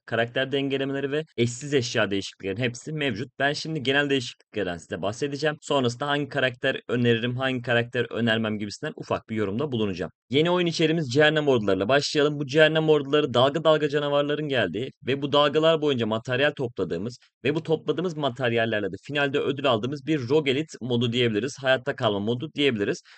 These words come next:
Güzel bir sistem. Garanti yıldızlı glitter afix'te eşya farmlayabileceğimiz, toplayabileceğimiz bir etkinlik diyebiliriz. Ben bununla ilgili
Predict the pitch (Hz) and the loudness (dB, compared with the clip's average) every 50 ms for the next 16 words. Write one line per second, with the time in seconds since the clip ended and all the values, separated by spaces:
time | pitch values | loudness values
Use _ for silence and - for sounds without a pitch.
0 | _ _ - - 160 156 170 170 160 151 156 - 131 120 - 151 156 147 107 104 | _ _ -6 -2 4 6 6 6 6 4 -2 -8 -8 -6 -4 -2 -2 -2 0 2
1 | 120 127 139 143 151 - - 180 160 156 156 143 135 151 147 139 147 127 113 123 | 4 4 4 2 0 -2 -8 -6 -4 -2 -2 -2 -2 -4 -6 -6 -6 -4 -2 -2
2 | 139 151 - 165 117 120 120 120 - - - 113 131 123 - - 127 123 120 - | -2 -2 0 -2 -2 -2 -4 -8 -10 -6 -4 -4 -4 -4 -4 -4 -4 -4 -2 0
3 | 123 117 117 117 117 120 120 110 113 117 104 110 113 110 110 - - 120 113 120 | 0 0 2 2 0 0 0 0 -2 -4 -2 -2 -4 -4 -4 -4 -4 -6 -6 -4
4 | - 113 110 107 107 110 131 139 - 120 120 127 98 110 117 - - 107 120 147 | -2 -2 -2 -2 -2 -2 -4 -4 -4 -4 -4 -2 -2 -2 -4 -4 -6 -6 -6 -6
5 | 165 - _ - 139 135 120 101 107 127 160 - - - 139 143 147 147 156 151 | -6 -6 _ 2 2 2 2 2 -2 -4 -6 -4 0 2 2 2 2 -2 -2 -2
6 | 151 147 151 139 143 151 156 - | -2 -2 -2 -2 -2 -4 -4 -4